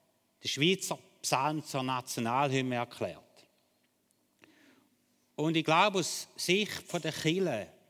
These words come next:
vom Evangelium, brauchen wir in dieser Zeit die Aussage von dem Schweizer Psalm sehr. Der Walter hat ja am Anfang betont,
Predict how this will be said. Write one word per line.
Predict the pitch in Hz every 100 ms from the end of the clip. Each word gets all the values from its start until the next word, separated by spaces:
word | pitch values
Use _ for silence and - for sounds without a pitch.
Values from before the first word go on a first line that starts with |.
| _ _ _ _ _ _ _ _
vom | 139
Evangelium, | 156 160 147 139 156 185 175 127 104 90 - _ _ _ _ _ -
brauchen | 175 208 196
wir | 156 127
in | 110
dieser | 135 156 147
Zeit | - 160 160 123 - - - _ _ _ _ _ _
die | 131
Aussage | 143 185 - 160 110 92 - - _ _ _ _
von |
dem | 123 120
Schweizer | 147 160 - 131
Psalm | - 139 123 113
sehr. | - 135 131 - - _ _ _ _ _ _ _ _ _ _ _ _
Der | -
Walter | 131 180 226 - 151
hat | 139 -
ja | 143 131
am | 131
Anfang | 131 170 185 170 131
betont, | 135 - 156 180 151